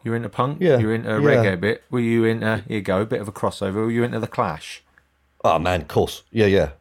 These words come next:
Speaker 2: of course.
Speaker 1: There you go, that's a good
Speaker 2: Uh,
Speaker 1: guess, wasn't it? 'Cause they, they sort of went a bit reggae for a bit, didn't they?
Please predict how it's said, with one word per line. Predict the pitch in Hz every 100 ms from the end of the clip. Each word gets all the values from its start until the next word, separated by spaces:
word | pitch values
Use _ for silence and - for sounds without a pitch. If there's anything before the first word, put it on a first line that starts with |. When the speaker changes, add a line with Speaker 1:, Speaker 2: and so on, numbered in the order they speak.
| -
Speaker 2:
of | -
course. | - 98 85
Speaker 1:
There | 95
you | 82
go, | 90
that's | - -
a |
good | -
Speaker 2:
Uh, | -
Speaker 1:
guess, | - 87 -
wasn't | 104 87 -
it? | -
'Cause | 123
they, | 135 127
they | - 143 135 - -
sort | 143 110
of | 104
went | 180 160
a |
bit | 98 95 - -
reggae | 87 85
for | -
a | 82
bit, | 107 165
didn't | 185
they? | 90 82